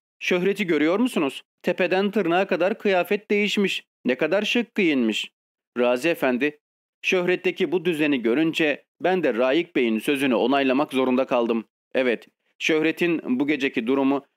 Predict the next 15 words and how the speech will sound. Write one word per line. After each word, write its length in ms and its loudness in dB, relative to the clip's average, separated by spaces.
önceki 400 0
geceki 600 0
hırsızlığını 680 0
açıkça 440 -2
anlatıyor." 520 0
Raik, 500 -2
"Şimdi 320 0
gidip 300 -2
bir 120 2
polis 360 -2
bularak 380 0
şu 140 -2
edepsizi 520 -2
tutuklatayım 600 -2
mı?" 220 0